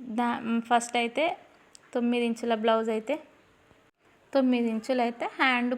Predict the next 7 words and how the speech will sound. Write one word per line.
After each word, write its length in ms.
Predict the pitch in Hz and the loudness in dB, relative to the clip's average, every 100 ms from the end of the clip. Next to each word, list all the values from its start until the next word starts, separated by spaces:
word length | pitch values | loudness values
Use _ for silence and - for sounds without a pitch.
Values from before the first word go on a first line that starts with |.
| - | -2
పొడవు 280 | 240 233 233 | 0 0 0
అయితే 180 | 233 277 294 | -2 -4 -4
తీసుకుంటాను 600 | 294 262 - 233 233 226 233 | -4 -4 -4 -4 -4 -4 -4
నేను. 180 | 233 233 233 | -2 -4 -2
చూడండి, 400 | 247 233 233 320 - - - - _ - | -4 -4 -6 -8 -12 -20 -20 -20 _ -6
తొమ్మిది 360 | 247 240 240 233 | -2 -2 -2 -2
ఇంచులు, 360 | 226 240 220 | -4 -4 -4